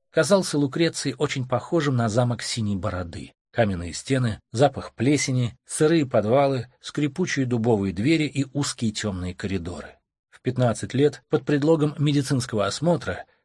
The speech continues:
ей поставили диагноз «замедленное развитие». Ее ощупал мужчина, пришедший в детский дом с инспекцией.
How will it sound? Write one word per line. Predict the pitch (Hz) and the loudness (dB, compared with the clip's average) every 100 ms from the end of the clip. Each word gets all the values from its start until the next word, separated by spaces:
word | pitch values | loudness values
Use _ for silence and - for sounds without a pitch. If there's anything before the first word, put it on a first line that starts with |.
| _ | _
ей | 123 110 | -2 2
поставили | - - 120 110 107 | 2 2 2 4 2
диагноз | 95 107 95 104 - | 2 2 2 -4 -6
«замедленное | 120 120 123 117 101 104 110 | -2 2 2 2 0 0 0
развитие». | 110 120 107 90 95 - _ _ | -2 -2 -2 -4 -12 -20 _ _
Ее | 151 180 | -2 0
ощупал | 160 - 151 135 | 0 0 -4 -2
мужчина, | 120 113 - 165 156 139 117 _ _ | -2 0 -2 -2 -2 -2 -4 _ _
пришедший | 127 123 - 143 - 117 | -2 0 0 -2 -2 -2
в | |
детский | 101 110 - 95 | 0 0 -2 -8
дом | 90 101 90 | -4 -4 -6
с | - 120 | -10 -8
инспекцией. | 107 - 110 - - | -8 -6 -8 -8 -18